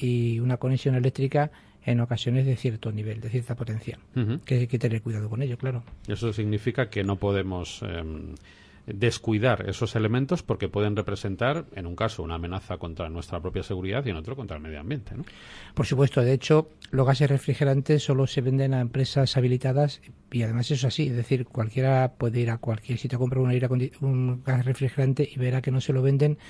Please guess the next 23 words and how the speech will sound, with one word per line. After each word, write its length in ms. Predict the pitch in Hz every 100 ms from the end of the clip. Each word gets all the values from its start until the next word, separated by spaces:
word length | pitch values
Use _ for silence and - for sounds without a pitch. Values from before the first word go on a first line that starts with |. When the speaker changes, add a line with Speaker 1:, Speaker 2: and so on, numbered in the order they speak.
| - - - -
Speaker 1:
si 180 | - 131
no 100 | 131
exhibe 340 | - 135 143
la 60 | 131
acreditación 560 | 123 123 123 - 135
de 80 | 127
ser 160 | 143 127
empresa 320 | 123 127 131
habilitada. 500 | 117 117 117 110 113 - - - - - -
Para 220 | - 127 131
ello 120 | 143
hemos 140 | 143
tenido 280 | 143 139 135
que 120 | 131
superar 400 | 123 127 131 135
una 140 | 127 120
serie 220 | 135 120
de 100 | 120
pruebas 500 | 151 165 180 - - - - - -
y 80 | 117
exámenes 440 | - 147 135 123
y 80 | 131
cursos, 440 | 160 147 180 -